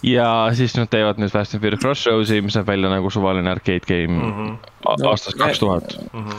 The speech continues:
Speaker 3: jaa, et äkki nad mõtlesid, et aitab küll simulaatoritest, et teeme ühe kerge popcornika.
Speaker 2: Mhm.
Speaker 1: Pigem on see, et neile maksti head raha, et teha litsenseeritud materjalil, äh, mängu, mis müüb hästi.
Speaker 2: Mhm.
Speaker 1: Ja mis tõenäoliselt pidi tulema see aasta välja ainult sellepärast, et film pidi välja tulema, aga kui filmi saab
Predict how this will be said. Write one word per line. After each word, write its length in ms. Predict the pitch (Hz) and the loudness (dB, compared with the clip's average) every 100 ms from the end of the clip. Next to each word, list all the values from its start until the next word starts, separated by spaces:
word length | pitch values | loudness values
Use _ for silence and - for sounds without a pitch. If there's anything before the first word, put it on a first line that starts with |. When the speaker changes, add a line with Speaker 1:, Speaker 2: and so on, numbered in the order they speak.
| 113 | -2
Speaker 3:
jaa, 160 | 147 160 | 0 0
et 120 | 123 | 0
äkki 180 | 147 156 | 0 2
nad 120 | 147 | 2
mõtlesid, 420 | 165 180 139 131 123 | 2 2 2 4 4
et 60 | |
aitab 300 | 139 147 139 | 2 2 0
küll 140 | 160 147 | 2 2
simulaatoritest, 960 | 123 113 110 110 - 98 - 98 - 110 | 4 4 4 0 0 -2 -2 -8 -4 -4
et 100 | - | 0
teeme 240 | 123 117 110 | 0 2 2
ühe 480 | 104 110 107 107 107 | 2 2 2 0 2
kerge 320 | 123 117 113 | 2 4 2
popcornika. 600 | 127 123 113 101 95 - 92 - | 2 0 -2 0 -2 -4 -8 -10
Speaker 2:
Mhm. 240 | 117 107 107 - - - | -8 -8 -10 -14 -12 -12
Speaker 1:
Pigem 220 | - 185 | -4 0
on 60 | 156 | 2
see, 120 | 170 165 | 2 4
et 60 | |
neile 180 | 147 143 | 4 4
maksti 300 | 151 156 - | 4 2 2
head 160 | 151 127 | 2 2
raha, 280 | 131 139 110 | 2 2 0
et 80 | - | 2
teha 220 | 123 113 110 | 2 2 2
litsenseeritud 640 | 117 120 123 123 107 107 | 2 0 2 2 2 2
materjalil, 800 | 110 117 104 95 95 95 95 95 | 2 2 0 2 2 2 2 2
äh, 160 | 95 98 | 2 2
mängu, 340 | 180 226 120 | 2 2 2
mis 200 | 113 110 165 | 2 2 0
müüb 180 | 175 | 0
hästi. 480 | 123 117 - 110 101 - - - | 0 -2 -2 -2 -2 -4 -14 -10
Speaker 2:
Mhm. 180 | 113 110 - - | -8 -10 -12 -4
Speaker 1:
Ja 220 | 123 120 | 0 2
mis 180 | 131 143 | 2 0
tõenäoliselt 380 | - 175 151 135 | 2 2 2 2
pidi 220 | 170 143 135 | 2 2 4
tulema 300 | 139 127 131 | 2 2 2
see 100 | 139 | 2
aasta 220 | 127 127 | 2 2
välja 220 | 120 123 | 2 2
ainult 120 | 113 110 | 2 2
sellepärast, 440 | 117 110 110 - | 0 2 0 -2
et 80 | 113 | 0
film 200 | 214 135 | 2 2
pidi 180 | 127 120 | 2 2
välja 200 | 117 107 | 2 2
tulema, 600 | 113 110 104 104 101 104 | 2 2 2 2 2 2
aga 180 | 104 | 0
kui 100 | 104 117 | -2 0
filmi 240 | 202 | 2
saab 100 | 135 | 2